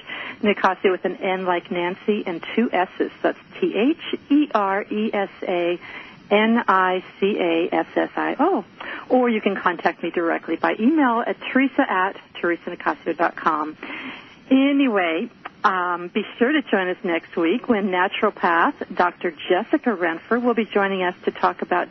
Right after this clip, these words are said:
detoxing your body and how you can do so through safe and natural ways. And then followed, um, the next week, uh, we're gonna have Marco Aguiar, who's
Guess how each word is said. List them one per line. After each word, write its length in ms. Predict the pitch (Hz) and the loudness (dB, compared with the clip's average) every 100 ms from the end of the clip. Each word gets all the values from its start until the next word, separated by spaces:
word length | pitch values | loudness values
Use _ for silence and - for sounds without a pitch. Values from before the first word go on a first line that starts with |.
| - | -6
detoxing 640 | 190 - 214 240 - 269 | -8 -2 0 0 2 2
your 100 | 226 | 2
body 600 | 185 185 180 185 170 151 - - - - - - | 2 2 2 2 2 0 -4 -16 -14 -16 -12 0
and 100 | 226 | 0
how 200 | 202 247 | 4 2
you 100 | 311 | 4
can 160 | 311 247 | 2 2
do 240 | 220 226 - | 0 -4 -2
so 180 | 226 202 | 0 0
through 240 | - 196 185 - | -2 -4 -2 0
safe 240 | 196 196 | 0 2
and 120 | 190 | -2
natural 400 | 170 170 - 175 | 0 -2 0 -2
ways. 360 | 156 160 143 185 - - - - - | 0 0 0 -2 -6 -18 -16 -16 -6
And 140 | - 214 | 0 2
then 140 | 214 | 2
followed, 600 | - 226 214 226 220 208 | 2 0 0 -2 -4 -4
um, 460 | - 190 185 180 185 - - - | -2 0 -2 -4 -8 -16 -14 -4
the 80 | |
next 320 | 202 220 - - | -2 -2 -4 -2
week, 320 | 208 254 - | -2 0 -2
uh, 360 | - 190 180 190 | 0 0 0 -2
we're 80 | - | -4
gonna 180 | 190 196 | -2 -2
have 280 | 196 190 175 | -2 -2 -2
Marco 500 | 180 180 226 269 254 | 0 0 0 0 0
Aguiar, 600 | 214 185 185 185 196 330 - - - - - | -2 -4 0 2 2 0 -6 -18 -18 -12 0
who's 280 | 220 208 | 0 0